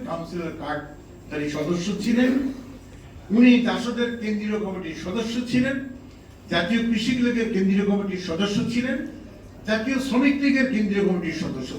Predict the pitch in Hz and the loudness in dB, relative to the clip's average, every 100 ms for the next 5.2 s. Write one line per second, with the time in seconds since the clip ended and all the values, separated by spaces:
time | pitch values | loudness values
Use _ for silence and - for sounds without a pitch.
0 | - 240 240 - - - - - - - | -10 -8 -8 -8 -12 -16 -18 -18 -18 -12
1 | - 196 202 202 185 175 226 233 196 202 | -2 0 0 -2 -4 -2 -2 0 -2 0
2 | 208 202 202 190 185 180 185 196 196 190 | 0 0 0 0 0 -2 -4 -2 0 2
3 | 175 175 180 175 170 175 175 175 - - | 2 0 -2 -4 -2 -2 -2 -4 -6 -12
4 | - - - 156 202 208 220 220 247 254 | -16 -14 -4 0 2 2 0 0 0 0
5 | 185 | 0